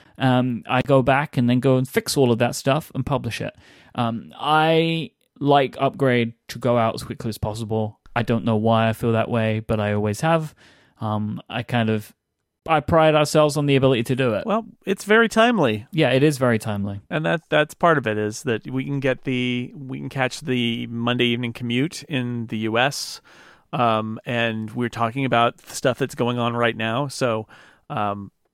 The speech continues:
Speaker 2: I think there's an advantage in that. Like, anytime, like, A T P, um, there tends to be, what, a day and a little bit gap between
Speaker 1: Mm-hmm.
Speaker 2: episode recording and release.
Speaker 1: Mm-hmm.
Speaker 2: They record on a Wednesday night, and it usually goes out Friday morning, I think.
Speaker 1: Yeah,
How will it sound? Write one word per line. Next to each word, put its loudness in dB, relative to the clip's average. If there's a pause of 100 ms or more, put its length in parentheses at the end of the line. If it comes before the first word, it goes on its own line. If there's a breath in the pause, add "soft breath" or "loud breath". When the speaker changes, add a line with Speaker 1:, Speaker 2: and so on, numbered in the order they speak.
Speaker 2:
I -2
think -4
there's -2
an -6
advantage -4
in -2
that. 0
Like, -4
anytime, 0 (420 soft breath)
like, 0
A 4
T 0
P, 0 (300)
um, -2
there -2
tends -2
to -2
be, 0 (100)
what, 2
a -2
day 0 (580)
and 2
a 2
little 2
bit 0
gap 0
between -2
Speaker 1:
Mm-hmm. -4
Speaker 2:
episode 0
recording 0
and 0
release. 0
Speaker 1:
Mm-hmm. -2
Speaker 2:
They 0
record 0
on 0
a 0
Wednesday -2
night, 0
and -4
it -6
usually -4
goes -2
out -2
Friday -2
morning, -4
I -4
think. -6 (320)
Speaker 1:
Yeah, -10